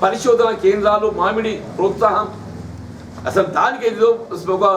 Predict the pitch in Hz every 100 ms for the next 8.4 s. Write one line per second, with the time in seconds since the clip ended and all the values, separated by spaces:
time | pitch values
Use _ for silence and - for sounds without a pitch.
0 | 190 - 180 190 254 254 165 - 240 294
1 | 247 208 196 185 190 196 160 - - -
2 | - - - - - - - - - -
3 | - - - - - - - - - -
4 | - - 175 208 254 262 247 240 - 220
5 | 226 156 - - - - 131 202 226 226
6 | - 196 214 214 202 202 202 202 196 190
7 | - - - - - - - - - -
8 | 185 220 240